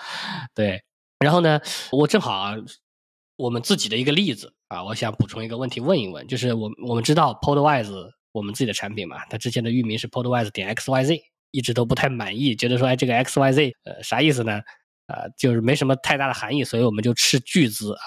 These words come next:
巨资，嗯，好，好几百美金吧，是吧？<laughs> 斥巨资买了一个域名叫Podwise点A I。但是我们之前可能在Podwise点X Y Z上去做了一些，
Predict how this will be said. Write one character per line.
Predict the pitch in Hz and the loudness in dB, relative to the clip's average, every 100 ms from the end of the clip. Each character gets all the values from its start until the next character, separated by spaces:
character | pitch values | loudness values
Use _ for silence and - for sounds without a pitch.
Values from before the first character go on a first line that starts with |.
| - | -8
巨 | - 104 | -4 -4
资， | 92 90 _ | -4 -16 _
嗯， | 95 90 - | -18 -14 -6
好， | 104 95 | -4 -4
好 | - 117 | -6 -6
几 | 123 | 0
百 | 135 131 | 2 2
美 | 120 | 0
金 | 90 113 | -2 0
吧， | 113 | 0
是 | - | 0
吧？ | 98 - | -6 -2
<laughs> | - 165 156 | 2 4 2
斥 | - 165 | 0 2
巨 | 156 | 2
资 | 135 135 | 4 4
买 | 131 110 | 4 4
了 | 120 | 2
一 | |
个 | 131 127 120 | 4 4 4
域 | 135 | 0
名 | 120 | -2
叫 | 120 120 | -2 -2
Podwise | - 135 131 131 110 _ | 0 2 4 2 0 _
点 | 104 92 92 _ _ _ | -8 -8 -10 _ _ _
A | 123 123 | 0 2
I。 | 120 127 95 _ _ _ _ _ _ _ | 4 2 0 _ _ _ _ _ _ _
但 | 196 | 2
是 | 185 | 4
我 | 135 | 2
们 | 104 | 2
之 | 104 | 2
前 | 170 170 | 2 4
可 | 120 | 2
能 | |
在 | 120 | 2
Podwise | 127 160 165 151 | 2 4 4 4
点 | 113 123 | 0 0
X | 139 | 2
Y | 156 147 | 4 6
Z | 175 | 4
上 | 131 107 | 2 -2
去 | - | -4
做 | 113 190 180 | 0 4 4
了 | 107 | 2
一 | |
些， | 98 104 95 95 | -4 -6 -6 -10